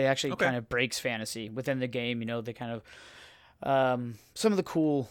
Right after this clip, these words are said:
Speaker 1: story bits is, like, uh, lore that they'll tell, and, you know, these, like, uh, mythical kind of stories of, like, dragons or, you know, lightning wolves, things like that. And then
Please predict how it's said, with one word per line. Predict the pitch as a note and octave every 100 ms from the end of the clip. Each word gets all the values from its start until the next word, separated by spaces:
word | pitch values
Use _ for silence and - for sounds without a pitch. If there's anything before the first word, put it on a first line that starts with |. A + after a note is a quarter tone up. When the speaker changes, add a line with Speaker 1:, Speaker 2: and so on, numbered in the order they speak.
| -
Speaker 1:
story | - - C#3+ C3+
bits | C3 A#2+ -
is, | A#2+
like, | B2 A#2 - -
uh, | A#2+ A#2
lore | B2 C3 C3 D#3 E3+
that | - D#3+
they'll | E3+
tell, | E3 E3 D#3+ E3 -
and, | B2
you | A#2+
know, | A#2
these, | A#2
like, | A#2 G#2+ - B2+ - - -
uh, | - C#2+ C2 G#1 A1+ C#2+
mythical | C3+ C3+ B2+ C3 C3 A#2+ A#2
kind | C3 A#2+
of |
stories | A2 - B2+ B2 A#2+ A#2+ A#2 - - _ -
of, | A#2+
like, | A#2
dragons | - A#2+ G#2+ A2+ A2 A2 G#2+
or, | A2 A2 G#2+ G2+ - -
you | E2
know, | F#2 D#2+ - _ _ _ -
lightning | C3 A#2 B2 B2 B2 A#2
wolves, | B2 A#2+ A2+ -
things | B2 B2 A#2+
like | A2
that. | A#2+ A2 G2+ _
And | - A#2+
then | A2+ A2 G#2+